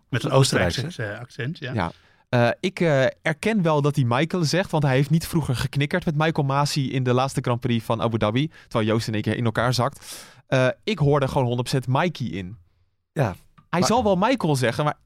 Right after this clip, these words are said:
Speaker 3: ik hoor er Mikey in.
Speaker 1: Oké, nou ja, maar dat is prima. Dat mag je horen.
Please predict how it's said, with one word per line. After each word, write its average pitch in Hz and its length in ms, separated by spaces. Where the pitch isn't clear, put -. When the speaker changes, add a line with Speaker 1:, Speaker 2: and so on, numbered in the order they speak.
Speaker 3:
ik - 140
hoor 185 220
er 147 140
Mikey 196 340
in. 101 300
Speaker 1:
Oké, 135 200
nou 98 260
ja, 95 60
maar 107 100
dat 131 120
is 95 120
prima. 107 340
Dat 131 120
mag 139 140
je - 80
horen. 113 280